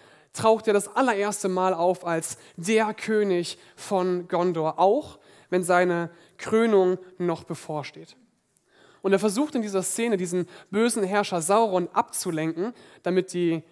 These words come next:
Crew, also Frodo und Sam, äh, zum Schicksalsberg gehen können, um dort den Ring zu zerstören, versucht er, ihn am Schwarzen Tor abzulenken.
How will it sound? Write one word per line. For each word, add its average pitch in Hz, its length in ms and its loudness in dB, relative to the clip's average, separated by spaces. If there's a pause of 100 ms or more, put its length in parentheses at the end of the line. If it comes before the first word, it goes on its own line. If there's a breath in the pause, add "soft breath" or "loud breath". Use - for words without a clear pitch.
(120)
Crew, 214 340 -4
also 165 300 -4
Frodo 185 340 -2
und 156 100 -4
Sam, 196 360 -4 (400 loud breath)
äh, 160 180 0
zum 226 180 -2
Schicksalsberg 190 680 0
gehen 175 200 0
können, 185 160 -4
um 180 80 -2
dort 190 160 -2
den 190 80 -2
Ring 202 240 -2
zu 185 160 -6
zerstören, 170 520 -4 (320 loud breath)
versucht 170 360 -6
er, 180 140 -2
ihn 196 280 -4 (260 loud breath)
am 156 120 -8
Schwarzen 151 460 -8
Tor 151 320 -10 (320 soft breath)
abzulenken. 143 720 -8